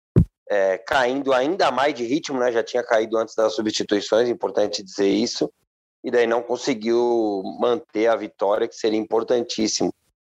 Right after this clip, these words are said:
pra se aproximar dos líderes e, como eu disse, desgarrar do Inter.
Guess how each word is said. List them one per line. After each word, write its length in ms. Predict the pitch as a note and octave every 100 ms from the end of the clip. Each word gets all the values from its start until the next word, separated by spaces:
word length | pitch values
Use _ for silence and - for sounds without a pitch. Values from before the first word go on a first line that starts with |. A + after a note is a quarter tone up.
| -
pra 100 | G2+
se 100 | -
aproximar 520 | G2+ A2+ - A2+ C3
dos 160 | C#3 A2+
líderes 560 | A#2 C3+ - D3 - _ _ _ -
e, 80 | -
como 220 | A2 A2+
eu 60 |
disse, 340 | G#2+ G#2+ G#2+ B2
desgarrar 400 | A#2 B2 A2+ A#2+
do 140 | C#3+
Inter. 320 | A2+ F#2+ F#2+